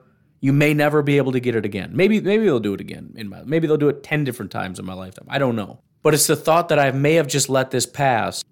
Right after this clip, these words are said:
and it's never gonna come again that just is like, it creates such a profound value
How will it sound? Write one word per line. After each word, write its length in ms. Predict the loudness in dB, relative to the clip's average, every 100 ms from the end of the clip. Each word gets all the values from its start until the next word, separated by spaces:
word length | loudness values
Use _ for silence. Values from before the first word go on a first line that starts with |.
| _ -4
and 120 | 0
it's 160 | 0 2
never 220 | 2 2
gonna 180 | 0 0
come 220 | 0 0
again 300 | 0 -2 -2
that 160 | -4 -2
just 240 | -2 -2
is 120 | -6
like, 320 | -4 -4 -6 _ _ _ _ _ _ _ _ _ _
it 160 | -6 -4
creates 480 | 0 2 4 2
such 440 | 0 0 2 0 -2
a 40 |
profound 800 | -2 -2 -4 -2 0 2 2 0
value 680 | 0 0 2 0 -2 -6